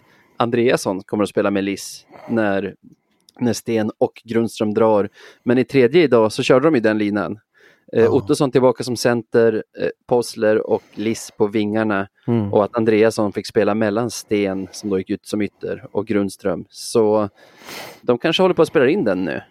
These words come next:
Speaker 1: Eller så vill de bara att Otto skulle få spela lite center. Jag vet inte, vad tror du?
Speaker 2: Jag vet inte. Jag tycker Andreasson bör vara så högt upp som möjligt. För så länge han har det självförtroendet som han har just nu så spelar han på en extremt hög nivå. Eh,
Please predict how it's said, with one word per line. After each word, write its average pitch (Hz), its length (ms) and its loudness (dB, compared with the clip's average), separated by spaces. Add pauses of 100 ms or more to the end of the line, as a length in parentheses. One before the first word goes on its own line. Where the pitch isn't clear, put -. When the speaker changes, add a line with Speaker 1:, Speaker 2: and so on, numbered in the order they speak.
(220)
Speaker 1:
Eller 139 160 2
så 175 120 -2
vill 156 80 0
de 135 140 0
bara 117 280 2
att - 120 -14
Otto 143 220 -6
skulle 110 160 -8
få 113 60 -4
spela 101 200 -2
lite 104 180 -6
center. 127 380 -6
Jag - 60 -4
vet 123 100 0
inte, 117 140 -6
vad 113 120 -6
tror 156 120 -2
du? 143 140 2 (1800)
Speaker 2:
Jag - 80 -10
vet 101 280 -4
inte. 104 180 -2
Jag 110 180 -2
tycker 120 180 -4
Andreasson 113 760 -2
bör 107 260 -4
vara 104 380 -4
så 110 180 -6
högt 107 260 -4
upp 104 160 -6
som 101 120 0
möjligt. 104 580 -2 (180)
För 92 420 -6 (100)
så - 160 -8
länge 110 140 2
han 113 80 4
har 110 120 4
det 104 80 -2
självförtroendet 107 640 -2
som - 120 -6
han 101 120 -4
har 101 60 0
just 101 220 -4
nu 110 120 0
så 92 120 -10
spelar 104 260 -6
han 98 120 -4
på - 120 -6
en 85 380 -4 (200)
extremt - 800 -2
hög 90 260 -2
nivå. 101 420 -2
Eh, 107 540 -14